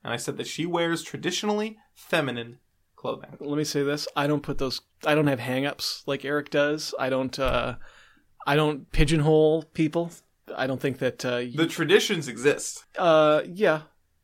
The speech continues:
Speaker 2: I just don't respect them.
Speaker 1: Okay. I mean, that's fine. I'm just saying.
Speaker 2: Then again, I respect so, so little. So, so little.
Speaker 1: Anyways, who, what
Speaker 2: Including
Speaker 1: are you
Speaker 2: your
Speaker 1: voting
Speaker 2: idea.
Speaker 1: for?
Speaker 2: I'm gonna vote for my idea because I do not
Speaker 1: What?
Speaker 2: respect
Speaker 1: Why?
Speaker 2: your idea.
Speaker 1: Oh, okay.
Speaker 2: Well, I'm voting for mine because I just don't think you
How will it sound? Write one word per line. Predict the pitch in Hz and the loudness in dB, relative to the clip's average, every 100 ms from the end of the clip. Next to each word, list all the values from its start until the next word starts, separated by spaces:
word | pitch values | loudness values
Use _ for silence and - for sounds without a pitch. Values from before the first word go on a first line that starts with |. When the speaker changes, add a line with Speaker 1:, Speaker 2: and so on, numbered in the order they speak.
| _ _ | _ _
Speaker 2:
I | 160 | -4
just | 143 131 | -4 -2
don't | 139 | -4
respect | 123 - 123 | -4 -6 -10
them. | 147 127 _ _ - | -12 -18 _ _ -12
Speaker 1:
Okay. | - 110 - _ _ - - - - | -8 -8 -10 _ _ -20 -20 -20 -4
I | 139 | 0
mean, | 147 | 2
that's | 143 143 | 0 2
fine. | 151 110 - - 127 | 0 0 -12 -18 -8
I'm | |
just | 127 139 | -4 0
saying. | 160 127 107 - - _ | 0 0 -2 -10 -20 _
Speaker 2:
Then | 180 | -4
again, | 196 | -2
I | 196 | -4
respect | 175 - 175 - - - - - | -6 -6 -10 -12 -16 -16 -20 -20
so, | - - 160 | -10 -8 -6
so | - 156 | -6 -8
little. | 123 110 - _ _ _ _ _ _ _ | -8 -10 -16 _ _ _ _ _ _ _
So, | - - 135 | -18 -12 -12
so | - | -10
little. | 110 | -4
Speaker 1:
Anyways, | 165 147 131 - | 2 4 2 -2
who, | |
what | 143 | -2
Speaker 2:
Including | 170 - 220 185 | 0 2 4 6
Speaker 1:
are | |
you | |
Speaker 2:
your | 175 170 | 6 6
Speaker 1:
voting | 151 | 4
Speaker 2:
idea. | 143 120 | 2 0
Speaker 1:
for? | 107 - | 0 -2
Speaker 2:
I'm | 143 147 | 0 2
gonna | 156 156 | 2 2
vote | 160 | 0
for | 160 | 0
my | 147 160 | 0 2
idea | 143 131 143 | 0 0 -2
because | 175 160 | -4 -4
I | 170 160 | -2 -2
do | 170 | -2
not | 185 190 | -4 -6
Speaker 1:
What? | 339 370 359 | -8 -8 -6
Speaker 2:
respect | 320 - 247 214 - | -4 -4 -4 -6 -6
Speaker 1:
Why? | 113 | -6
Speaker 2:
your | - | -6
idea. | - - - | -12 -10 0
Speaker 1:
Oh, | 143 139 131 127 120 | 4 6 6 2 0
okay. | 120 - | -4 0
Speaker 2:
Well, | 202 220 | 4 6
I'm | 208 220 214 | 4 2 0
voting | 175 254 | 2 2
for | 247 | 2
mine | 156 185 170 | 2 2 2
because | 131 143 120 - | 0 -2 -2 -6
I | - | -8
just | 170 175 | -8 -6
don't | 185 | -4
think | 175 151 | -6 -4
you | 139 135 | -4 -4